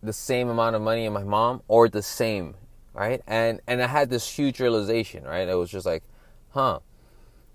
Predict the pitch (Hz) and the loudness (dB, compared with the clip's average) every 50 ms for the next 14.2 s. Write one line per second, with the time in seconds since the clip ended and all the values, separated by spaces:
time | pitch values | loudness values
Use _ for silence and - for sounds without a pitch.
0 | - - - - - - - - - 107 107 117 120 127 147 190 - - 226 - | -20 -20 -20 -20 -20 -20 -16 -10 0 6 8 8 10 10 8 6 4 2 -2 -4
1 | - 165 139 120 113 123 127 131 120 - - 95 98 110 104 98 98 107 127 143 | -2 0 2 2 4 4 2 2 0 -2 -2 2 4 4 4 4 2 0 0 0
2 | 117 90 82 87 - - 101 110 113 - - 117 139 160 170 165 131 127 110 101 | 0 -2 -4 -8 -8 -6 -6 -6 -6 -2 0 2 2 2 2 0 0 0 0 0
3 | 98 - 113 110 - - - - 101 85 101 98 95 - - - - - 135 117 | 2 4 4 4 4 0 -6 -8 -6 -4 -2 -4 -4 -6 -10 -12 -8 -6 -4 -4
4 | 90 - - - 98 104 107 107 104 107 104 117 113 113 110 110 110 107 - - | -6 -8 -10 -8 -6 -4 -2 0 0 0 2 4 8 8 8 8 6 4 -2 -2
5 | 95 - - - 120 139 151 135 - - - 71 - - - - - 78 85 95 | -4 -4 -4 -4 -4 -4 -4 -4 -6 -10 -12 -16 -16 -18 -16 -12 -6 -4 -4 -4
6 | 98 - - - - - - - 113 120 117 127 131 131 127 156 175 190 - 175 | -4 -6 -10 -20 -20 -14 -2 0 2 2 4 4 2 2 2 2 2 2 2 2
7 | 151 131 135 143 156 143 117 107 - 92 98 117 123 117 98 90 92 104 110 101 | 2 4 6 6 6 4 2 -2 -4 -2 0 4 4 6 6 6 4 4 4 2
8 | 95 - 104 101 104 107 - - 104 110 127 139 131 - - - - 131 135 135 | 0 -2 -4 -6 -6 -6 -6 -4 -2 0 0 0 0 -2 -4 -6 -4 -2 -2 -2
9 | 120 107 95 92 - - 107 90 95 80 - 95 90 85 - - 127 143 151 127 | -2 -4 -6 -6 -8 -8 -6 -6 -4 -2 0 0 0 -2 -2 0 0 0 0 0
10 | 117 98 92 95 98 95 - 95 85 82 82 - - 117 127 92 - - - - | -2 -2 -2 -2 -2 -2 -4 -6 -6 -6 -6 -4 -4 -4 -4 -6 -8 -12 -20 -16
11 | - - 107 113 - 123 110 107 107 117 143 175 185 156 117 104 98 92 101 95 | -2 2 2 4 4 4 2 2 4 8 10 10 10 10 10 8 6 4 0 0
12 | 95 92 90 - - - - - - - - 110 98 - - - 120 135 151 175 | 2 4 2 2 0 -6 -20 -20 -6 -2 -2 -2 -2 -2 -2 2 4 6 6 6
13 | 180 175 175 170 - 165 143 - - - 123 113 110 107 104 104 113 123 139 - | 6 4 2 2 2 -2 -6 -4 -2 0 2 2 2 2 2 2 2 2 0 -2
14 | 180 180 185 - | -6 -10 -12 -14